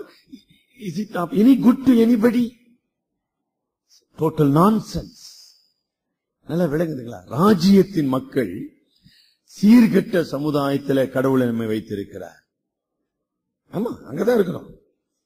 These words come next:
அதனாலதான் ஆண்டவர் சொன்னார், "இந்த உலகத்திலிருந்து நான் உன்னை எடுத்து விடவில்லைப்பா,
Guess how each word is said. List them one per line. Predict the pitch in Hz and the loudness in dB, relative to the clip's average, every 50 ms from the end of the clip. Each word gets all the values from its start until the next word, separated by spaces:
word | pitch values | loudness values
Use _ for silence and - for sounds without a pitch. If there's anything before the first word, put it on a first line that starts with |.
| _ _ _ _ _ _ _ _ _ _ _ _ _ _ _ _ - | _ _ _ _ _ _ _ _ _ _ _ _ _ _ _ _ -12
அதனாலதான் | - 151 160 165 165 | -6 -6 -4 -2 -2
ஆண்டவர் | 175 160 156 156 156 135 | -2 -2 0 0 0 -2
சொன்னார், | - - 113 101 90 - _ _ _ _ _ | -2 -6 -14 -16 -18 -20 _ _ _ _ _
"இந்த | - 135 131 | -4 -2 2
உலகத்திலிருந்து | 135 170 202 233 247 208 240 240 - 240 226 214 220 208 196 220 214 | 2 4 6 6 4 4 2 0 0 -2 -2 -2 -2 -2 -4 -4 -4
நான் | 196 185 185 180 180 180 | -4 -6 -6 -6 -6 -6
உன்னை | 180 170 160 156 151 | -6 -4 -4 -2 0
எடுத்து | 151 160 160 - 180 - 226 190 180 | 0 0 0 0 -2 -2 -2 -2 0
விடவில்லைப்பா, | 170 156 147 139 131 117 - 110 101 107 131 160 - | 0 0 0 0 -2 -2 -4 -6 -8 -8 -8 -8 -10